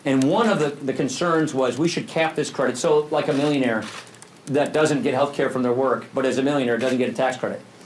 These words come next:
So that was something that everybody agreed with, and the Ways and Means Committee made that adjustment. But the reason it's set where it is, is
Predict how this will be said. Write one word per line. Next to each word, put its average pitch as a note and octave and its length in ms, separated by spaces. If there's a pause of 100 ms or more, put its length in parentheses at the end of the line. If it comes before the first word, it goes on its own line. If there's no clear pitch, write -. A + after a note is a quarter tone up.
(180)
So D#3+ 160
that G#3 180
was G3 120
something D#3+ 240
that C#3+ 120
everybody C#3+ 280
agreed D3+ 360
with, A#2+ 260
and B2+ 100
the C3 40
Ways D3 220
and D3+ 80
Means D#3 160
Committee B2 240
made C3 180
that A#2+ 120
adjustment. A2+ 580 (640)
But D3 140
the D3+ 80
reason F3+ 380
it's C#3 140
set F#3 320
where D3+ 200
it C#3 60
is, E3+ 300
is G#2+ 360